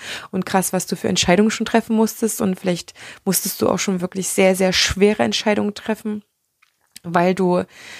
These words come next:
dein Business schließen musstest, deine Tanzschule, dein Studio. Hut ab davor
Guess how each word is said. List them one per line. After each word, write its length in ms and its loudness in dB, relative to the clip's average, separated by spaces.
dein 200 2
Business 380 -2
schließen 340 2
musstest, 400 2
deine 220 -2
Tanzschule, 500 0
dein 200 0
Studio. 560 2
Hut 340 4
ab 240 -2
davor 800 4